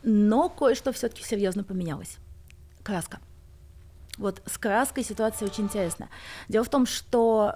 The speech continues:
э, нужен любой пигмент, в принципе, чаще всего использовали сажу. Сейчас, это, понятное дело, пигменты химические. И мы сейчас, ну, не обращаем внимания на то, э, что там в составе. Краска и есть краска. Но у большинства культур очень важен был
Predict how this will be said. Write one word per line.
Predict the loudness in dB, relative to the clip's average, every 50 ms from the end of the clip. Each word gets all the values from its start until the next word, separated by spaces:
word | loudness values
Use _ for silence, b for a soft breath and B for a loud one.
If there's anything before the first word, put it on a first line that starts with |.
| -2
э, | -2 0 0 0 0 0 2
нужен | 4 4 6 6 6
любой | 6 6 4 2
пигмент, | 2 2 0 0 0 0 -2 -4
в | -4
принципе, | -2 -2 -2 -2 -4 -4
чаще | 0 0 0 0 0
всего | 0 -2 -2
использовали | -2 0 -2 0 0 0 0 0
сажу. | 0 -2 0 2 2 2 2 0 -2 B B B B
Сейчас, | B 0 4 4 4 4
это, | 2 0
понятное | 0 2 2 2 2 0 -2
дело, | 0 0 0 -2 -2
пигменты | -2 -4 -2 0 0 -2 -2 -4 -4
химические. | 0 2 2 2 0 -2 -6 -2 0
И | 2
мы | 2 2
сейчас, | 2 0 -2 0 2
ну, | 2 2 2
не | 2 2 0
обращаем | 2 2 2 2 2 2 0 0
внимания | 0 0 0 2 2 2 2 2
на | 0 -2 -2
то, | 0 2 2 2 0 B B B B B B B B
э, | -4 -2 -2 -2 -2
что | -2 -4 0 2 2 4
там | 4 2 0
в | 0
составе. | -2 -4 -2 0 -2 -2 -2 -2 -8 -12 -16 -12 -4
Краска | 0 2 2 2 2 2 0 0
и | 2
есть | 2 0 -2
краска. | -2 -4 -4 -4 -6 -8 -12 -16 -18 B B B B B B
Но | -2 0
у |
большинства | 0 0 -2 -2 -2 0 -2 -2
культур | 0 -2 -6 -2 0 0 2 2 0 0 -2
очень | -2 0 2 0 0 0
важен | 2 2 2 2 2 2 2 2 2 2
был | 2 0 -2